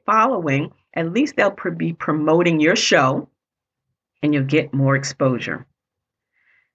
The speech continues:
Number six, be in it to win it for the long haul.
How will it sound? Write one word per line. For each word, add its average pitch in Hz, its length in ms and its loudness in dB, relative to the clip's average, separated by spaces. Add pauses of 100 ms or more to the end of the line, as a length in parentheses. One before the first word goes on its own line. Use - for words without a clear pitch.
(800)
Number 151 560 0 (320)
six, - 500 -4 (1080)
be 254 300 0
in 196 140 2
it 196 240 -4 (200)
to 180 120 -4
win 160 280 0
it 156 200 -6 (260)
for 170 80 2
the 165 80 2
long 147 340 2
haul. 127 360 -8